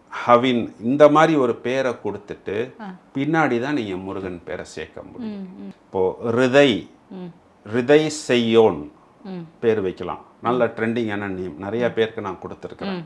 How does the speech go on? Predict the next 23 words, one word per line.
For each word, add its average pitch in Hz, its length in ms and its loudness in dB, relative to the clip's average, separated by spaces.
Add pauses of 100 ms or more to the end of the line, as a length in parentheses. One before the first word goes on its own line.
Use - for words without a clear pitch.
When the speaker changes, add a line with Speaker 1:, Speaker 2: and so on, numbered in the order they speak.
(120)
Speaker 2:
ம், 175 60 -16
ம். 175 160 -14 (140)
Speaker 1:
ஹிருதைன்னு 165 680 6
கூப்பிட்டாலும் 151 800 2
அது 113 200 0
அவங்களுக்கு 98 460 0
ஒர்க் 101 160 -8
அவுட் 101 200 -4
ஆகும். 87 360 -6
Speaker 2:
ம். 170 340 -8
Speaker 1:
செய்யோன்னா 135 600 2
அது 123 180 -8
முருகன் 92 540 -10
பேர், - 260 -14
Speaker 2:
ம். - 140 -10
Speaker 1:
அதுவும் 104 400 -4
அவங்களுக்கு - 400 -14
ஒர்க் - 280 -20
அவுட் - 220 -20
ஆகும். - 140 -20 (340)
ஹெச்ல 151 500 6
வந்து 135 240 2
இப்போ 120 160 -2